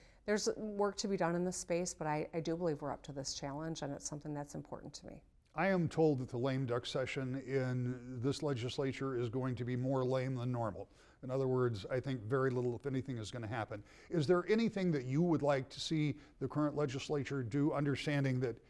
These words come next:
Speaker 2: you could probably get that done just as well after January first?
Speaker 1: Yeah, I, you know, I, I will be interested to see if the Republican leadership wants to come back and do anything before they leave town.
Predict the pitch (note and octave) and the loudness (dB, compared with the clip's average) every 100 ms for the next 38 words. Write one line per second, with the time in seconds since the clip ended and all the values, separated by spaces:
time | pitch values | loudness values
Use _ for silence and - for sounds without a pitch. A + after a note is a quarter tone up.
0 | - - B2+ C3+ D3+ D3 A#2+ B2+ A#2+ B2 | -14 -6 -4 0 4 4 4 0 0 2
1 | C#3 B2+ B2 B2+ A#2+ A#2 A#2 C3+ B2+ B2 | 2 2 2 2 0 -4 -4 0 4 6
2 | A#2 - - - C3 B2 A2 A#2 A2+ A2 | 4 0 -10 -6 -4 -4 -4 -4 -4 -4
3 | A2 G2+ A2 A#2+ - - - - - G3+ | -6 -8 -10 -12 -16 -20 -20 -12 2 2
4 | - A3 A3 - A3 F#3+ F#3+ F#3 - - | 6 6 6 4 4 6 6 2 -4 0
5 | F#3+ G3 F#3+ G#3+ G3 F#3 F#3 G#3 F#3 E3+ | 4 4 4 2 0 0 -2 0 -2 -2
6 | - D#3+ D3+ D3+ C#3+ E3+ D#3+ D#3 D3+ C#3+ | -2 -2 -2 -2 -2 -2 -4 -4 -4 -4
7 | C#3 C3 C#3+ C#3+ C#3 - - D#3 C#3 C3+ | -4 -4 -6 -4 -4 -6 -8 -6 -6 -4
8 | C#3+ C#3+ B2+ B2 - C#3 - - C3+ C3+ | -4 -4 -4 -6 -6 -8 -8 -6 -4 -4
9 | A#2 - G2 - - - A2 - | -6 -8 -10 -14 -14 -10 -10 -12